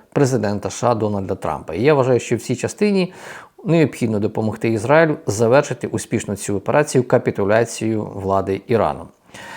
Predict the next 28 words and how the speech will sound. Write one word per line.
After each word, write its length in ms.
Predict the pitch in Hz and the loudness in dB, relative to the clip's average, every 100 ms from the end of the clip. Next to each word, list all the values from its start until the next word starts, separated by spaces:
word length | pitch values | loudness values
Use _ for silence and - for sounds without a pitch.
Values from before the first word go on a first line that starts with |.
| - - | -18 0
За 80 | 131 | 2
словами 400 | - 185 226 202 | 4 4 6 6
представника 540 | 175 156 160 160 160 | 4 0 0 2 4
британського 640 | 147 147 185 190 - 139 143 | 4 2 4 2 0 -2 4
уряду, 280 | 156 127 | 4 4
Лондон 400 | 120 147 147 131 | 4 4 4 2
працює 580 | 127 139 135 - 139 117 | 2 0 0 2 4 4
нібито 380 | 117 107 104 113 | 4 0 -2 -4
з 80 | - | 0
партнерами, 600 | 113 107 143 202 185 175 | -2 0 2 4 4 0
щоб 380 | - - 147 135 | -4 2 2 2
ще 300 | - - 147 | -2 4 6
раз 180 | 120 107 | 4 2
наголосити 560 | 110 113 107 175 165 | -2 -2 0 0 0
на 100 | 131 | -2
необхідності 580 | 107 101 - 143 147 113 | -2 -2 -2 -2 0 -2
повернення 480 | 101 95 120 127 113 | -2 2 2 2 -2
до 160 | 101 127 | 0 -2
дипломатичних 760 | 107 101 92 95 107 - 107 - - | -2 -4 -4 -4 -6 -6 -8 -8 -6
засобів. 480 | 98 78 - 85 - | -2 -2 -4 -12 -4
Але 320 | - 151 92 76 - - - - - | 4 4 4 0 -12 -20 -18 -16 0
видання 320 | 131 165 160 - | 2 4 2 2
Financial 400 | 143 139 - 131 | 2 2 0 0
Times 300 | 180 185 - | 2 2 2
повідомляє 500 | 123 117 120 123 113 | 0 2 4 4 2
про 380 | - - - 113 | 0 -4 0 0
те, 240 | 151 160 | 4 2
що 300 | - 135 | 2 0